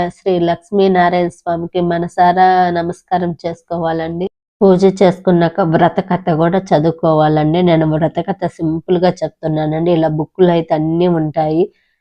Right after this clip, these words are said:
ఆషాఢ శుద్ధ ఏకాదశి రోజు శయన నిద్రలో పవలించిన శ్రీ మహావిష్ణువు కార్తీక శుద్ధ ఏకాదశి రోజు నిద్రలేస్తారండి. ఆ తర్వాత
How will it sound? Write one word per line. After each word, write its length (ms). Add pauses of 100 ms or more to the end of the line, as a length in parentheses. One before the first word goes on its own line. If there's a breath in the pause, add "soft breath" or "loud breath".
(140)
ఆషాఢ 520
శుద్ధ 320 (160)
ఏకాదశి 680
రోజు 400
శయన 460
నిద్రలో 680 (640)
పవలించిన 640 (360)
శ్రీ 320
మహావిష్ణువు 800
కార్తీక 600
శుద్ధ 340 (100)
ఏకాదశి 600
రోజు 340 (240)
నిద్రలేస్తారండి. 1200 (480)
ఆ 120
తర్వాత 520